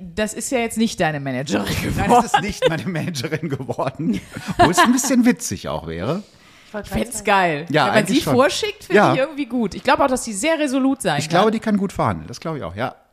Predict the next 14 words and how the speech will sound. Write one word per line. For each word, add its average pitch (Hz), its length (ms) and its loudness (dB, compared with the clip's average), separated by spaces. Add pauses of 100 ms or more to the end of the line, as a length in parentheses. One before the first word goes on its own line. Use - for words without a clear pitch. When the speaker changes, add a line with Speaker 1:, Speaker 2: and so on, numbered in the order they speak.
(640)
Speaker 1:
Naja, 139 360 -16
gut. - 200 -20
Man 170 120 -6
kann 220 140 0
nicht 175 160 0
alles 135 240 -4
haben. 113 180 -4
Speaker 2:
Man 113 140 4
kann 90 160 -6
nicht - 140 -10
alles - 180 -20
haben, 80 120 -16
das 85 100 -20
stimmt. - 160 -20